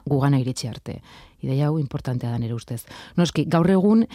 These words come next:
eh, ez daia da existitzen, baina bere argia gugana iritsi denez,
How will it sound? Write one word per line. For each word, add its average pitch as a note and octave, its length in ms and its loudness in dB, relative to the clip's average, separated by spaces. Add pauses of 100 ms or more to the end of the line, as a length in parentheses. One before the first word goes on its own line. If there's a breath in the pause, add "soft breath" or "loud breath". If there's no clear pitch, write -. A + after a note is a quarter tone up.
(160 loud breath)
eh, D#3+ 240 4
ez D#3+ 140 2
daia E3 220 4
da E3 80 4
existitzen, D#3+ 720 0
baina D3 280 2
bere C#3 180 4
argia D#3 340 4
gugana D#3 300 4
iritsi D#3+ 340 2
denez, F3 260 4